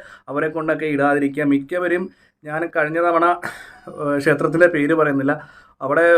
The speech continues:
ഒന്ന് രണ്ട് പേര് ഇങ്ങനെ ബലിയിടാൻ നിൽക്കുവാണ്. ആ പുള്ളി ഇങ്ങനെ കുറേ കൊ-, ചോറ് ഏതാണ്ടൊക്കെ കുറേ അരിയും പൂവൊക്കെ ഇടുന്ന കണ്ട് ഒരു അഞ്ച് മിനിറ്റ് പോലും നിന്നില്ല, എന്നിട്ടൊന്ന് മുങ്ങി വരാൻ പറഞ്ഞു. എന്നിട്ട് ആ പുള്ളി പോകുന്ന ഇപ്പുറം പൈസ കിറ്റും വെച്ചുകൊണ്ടിരിക്കുവാണ്.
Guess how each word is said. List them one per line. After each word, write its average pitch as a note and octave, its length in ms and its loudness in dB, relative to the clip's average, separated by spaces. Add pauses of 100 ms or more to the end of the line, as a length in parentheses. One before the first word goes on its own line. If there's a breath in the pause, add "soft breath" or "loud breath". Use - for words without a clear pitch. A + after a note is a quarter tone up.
(180)
ഒന്ന് D3+ 180 0
രണ്ട് E3+ 220 0
പേര് F3+ 180 0
ഇങ്ങനെ F3+ 200 -2
ബലിയിടാൻ E3+ 400 0
നിൽക്കുവാണ്. C#3+ 400 -6 (480)
ആ F3 100 2
പുള്ളി A#3 300 2
ഇങ്ങനെ G#3+ 300 4
കുറേ G3 240 0
കൊ-, G3+ 200 -4
ചോറ് E3+ 380 2
ഏതാണ്ടൊക്കെ F#3+ 440 2
കുറേ F3+ 200 -2
അരിയും E3 280 2
പൂവൊക്കെ E3+ 260 0
ഇടുന്ന D#3+ 200 -2
കണ്ട് D3 220 0 (120)
ഒരു A3 180 -4 (400)
അഞ്ച് A3 240 -2
മിനിറ്റ് C#4+ 280 2
പോലും C4+ 200 4
നിന്നില്ല, A3+ 360 2
എന്നിട്ടൊന്ന് F#3+ 320 0
മുങ്ങി F#3 200 0
വരാൻ F3+ 240 4
പറഞ്ഞു. D3 200 0
എന്നിട്ട് D3 160 -2
ആ F#3+ 40 2
പുള്ളി F#3 420 0
പോകുന്ന F3+ 420 -2
ഇപ്പുറം F#3+ 180 -4
പൈസ D#3+ 300 -2 (440)
കിറ്റും E3+ 320 -12
വെച്ചുകൊണ്ടിരിക്കുവാണ്. D3 680 -4